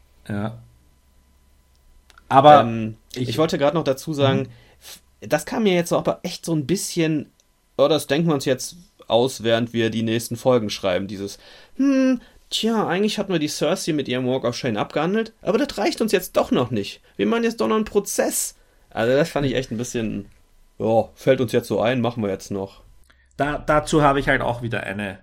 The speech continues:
Speaker 1: Theorie gehört, die vielleicht nächste Woche eingelöst wird.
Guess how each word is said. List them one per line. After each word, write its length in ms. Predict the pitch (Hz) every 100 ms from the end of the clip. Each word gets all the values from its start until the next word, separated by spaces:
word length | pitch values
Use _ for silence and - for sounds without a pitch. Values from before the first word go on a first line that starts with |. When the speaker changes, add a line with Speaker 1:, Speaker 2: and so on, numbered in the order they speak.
| -
Speaker 1:
Theorie 360 | - 117 107 107
gehört, 500 | 104 104 110 120 - _ _ _ _ _ _ _ _ _ -
die 200 | 113 110
vielleicht 420 | 107 117 110 117 117
nächste 280 | 113 -
Woche 240 | 104 107 -
eingelöst 640 | 101 107 98 87 90 -
wird. 260 | 101 131